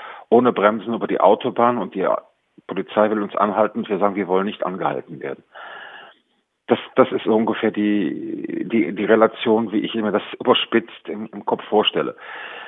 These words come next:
Äh, also die Besatzung, die angeklagt wurde jetzt, weil das ist ja die Anklage, hat sich geweigert, nach Griechenland gebracht zu werden. Ist vollkommen klar,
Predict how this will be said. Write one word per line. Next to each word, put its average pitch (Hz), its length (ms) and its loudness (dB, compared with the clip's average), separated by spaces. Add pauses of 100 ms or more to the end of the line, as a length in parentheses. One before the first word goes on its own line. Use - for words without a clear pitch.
(120)
Äh, 101 80 6 (500)
also 107 220 -2
die 101 100 -4
Besatzung, 127 640 0 (140)
die - 120 -18 (160)
angeklagt 139 720 -2
wurde 117 220 -4
jetzt, 120 320 -2 (580)
weil 82 140 -16
das - 160 -20
ist - 180 -18
ja 92 180 -6 (220)
die - 80 -6
Anklage, 110 540 0 (400)
hat - 260 -4 (340)
sich 110 240 -10
geweigert, 95 640 0
nach - 180 -10
Griechenland 92 380 -8
gebracht - 400 -8
zu 82 120 -10
werden. 73 280 -6 (360)
Ist - 120 -12
vollkommen 113 400 2
klar, 92 420 0